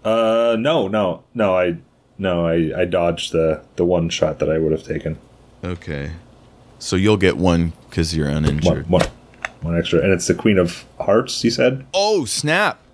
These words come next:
Speaker 2: So, uh, originally Space Kings, it only counted as your charm stat,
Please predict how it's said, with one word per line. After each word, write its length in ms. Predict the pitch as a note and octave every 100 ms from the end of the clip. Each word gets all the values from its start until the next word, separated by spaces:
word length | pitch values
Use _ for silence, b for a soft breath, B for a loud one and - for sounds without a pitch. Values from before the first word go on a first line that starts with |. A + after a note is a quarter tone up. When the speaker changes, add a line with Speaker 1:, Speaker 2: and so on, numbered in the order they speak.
| b b b -
Speaker 2:
So, 360 | - E3+ D3 C3
uh, 500 | C3 B2 A2+ G#2 F#2+ _ -
originally 460 | C3+ F3+ D#3 D#3 B2+
Space 320 | - C3 B2+
Kings, 480 | C3+ B2 A2+ G#2+ - _
it 280 | C#2+ E2 A#2
only 220 | A#2+ A2+
counted 540 | A2+ A2 G#2 G2+ F#2+ -
as 400 | F2+ G2 F#2+ F#2+
your 140 | F#2+ F#2
charm 400 | - F#2+ G#2 A#2
stat, 480 | - A2+ A2 A#2